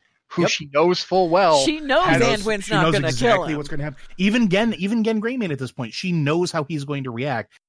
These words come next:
Speaker 2: based off of what's happened in the, like, before the storm, based off of everything that's happened with his evolution as a character. He's not gonna kill an honorable, quote unquote, honorable soldier.
Speaker 3: Based
Speaker 2: At least
Speaker 3: on even everything that went down in Gilneas.
Speaker 2: Exactly.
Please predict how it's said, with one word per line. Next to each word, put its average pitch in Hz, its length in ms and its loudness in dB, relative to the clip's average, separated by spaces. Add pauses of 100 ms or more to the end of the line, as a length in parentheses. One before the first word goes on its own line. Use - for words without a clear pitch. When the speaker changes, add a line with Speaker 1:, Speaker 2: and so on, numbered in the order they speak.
Speaker 2:
based 139 300 -4
off 139 200 -2
of 120 100 -8
what's 123 180 -8
happened 120 300 -8
in 110 100 -6
the, 110 180 -8
like, 113 180 -8 (160)
before 82 280 -14
the 85 80 -20
storm, 160 360 -4 (280)
based 127 220 -2
off 110 200 -4
of 104 80 -12 (160)
everything 139 440 -8
that's 143 140 -8
happened 139 300 -6
with 113 100 -8
his 123 200 -6 (120)
evolution 120 440 -6
as 107 100 -8
a 104 60 -12
character. 135 480 -6 (260)
He's 196 220 -2
not 208 160 -2
gonna 156 140 -6
kill 139 280 -4
an 113 140 -4
honorable, 113 720 -2 (400)
quote 127 180 0
unquote, 113 260 -6
honorable 117 380 -2
soldier. 104 560 -6 (400)
Speaker 3:
Based 196 240 -4
Speaker 2:
At 131 80 -2
least 185 220 -2
Speaker 3:
on 180 120 -8
even 190 440 -10
everything 175 640 -12
that 170 180 -14
went 165 240 -14
down 165 380 -10
in 175 260 -8
Gilneas. 117 380 -8
Speaker 2:
Exactly. 117 420 -4